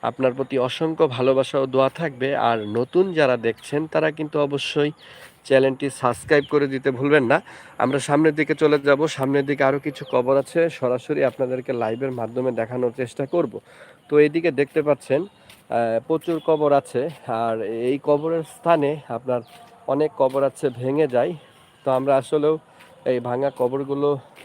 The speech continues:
দেখানোর মাধ্যমে চেষ্টা করব, আহ, কোথায় আরও কোনো কবর ভেঙেছে কি না। তো অবশ্যই আপনারা কে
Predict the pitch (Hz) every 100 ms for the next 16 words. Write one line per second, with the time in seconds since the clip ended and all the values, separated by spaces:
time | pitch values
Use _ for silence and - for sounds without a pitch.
0 | 107 120 - 135 135 123 117 123 127 123
1 | 127 - 139 156 143 135 156 _ _ _
2 | - 113 110 - 139 151 143 123 127 120
3 | 127 120 127 120 117 101 123 143 135 147
4 | - 165 135 - _ _ _ - 143 147
5 | 160 - 165 147 151 151 - 160